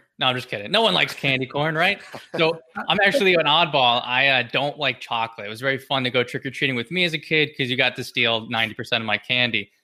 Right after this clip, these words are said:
But, uh, I'm a real big fan of, like, gummy bears, gummy worms, things like that. So.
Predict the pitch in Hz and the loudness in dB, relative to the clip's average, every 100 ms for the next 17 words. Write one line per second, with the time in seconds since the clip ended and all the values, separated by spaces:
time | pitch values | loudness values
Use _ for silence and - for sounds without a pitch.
0 | _ _ 113 120 120 131 170 185 143 143 | _ _ -2 2 2 4 2 2 0 0
1 | 143 135 - 123 113 104 101 110 110 110 | -2 -4 -4 -6 -4 -6 -6 -6 -4 -2
2 | 110 104 107 104 - 107 104 107 107 104 | -2 0 -2 -4 -8 -8 -8 -6 -6 -6
3 | 120 110 98 - 98 - - - - | -10 -8 -10 -10 -12 -12 -18 -20 -20